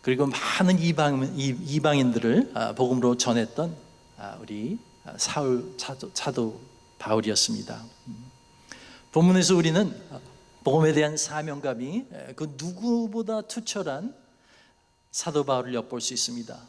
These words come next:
아, 모든 결박과 환란, 예, 그리고 죽음까지 무릅쓰는, 예, 그런 두려워하지 않는, 예, 그러한 사도 바울의 영성을,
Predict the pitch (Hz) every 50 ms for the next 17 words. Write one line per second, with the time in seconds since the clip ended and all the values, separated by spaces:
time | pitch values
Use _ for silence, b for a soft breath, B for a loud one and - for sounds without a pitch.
0 | _ _ - 120 - 123 127 131 123 131 143 139 127 - 127 127 135 131 131 143
1 | 139 139 - - - 139 139 139 135 135 - - - 160 147 139 135 131 123 127
2 | 135 - - - - - - - - - - B B B B B B B B B
3 | - 135 139 143 143 - - 143 165 175 170 165 - 185 170 156 160 185 170 160
4 | 160 160 175 165 - - 147 131 127 135 196 285 294 - - - - - - -
5 | - B B B B B B B B B - 151 156 156 - - - 156 160 185
6 | 190 185 175 175 180 - 180 185 165 151 139 135 127 131 160 247 294 - - -
7 | - - 110 - - 127 123 123 127 - - 175 151 156 147 135 135 127 120 123
8 | 127 127 120 117 120 120 120 - 123 113 139 185 196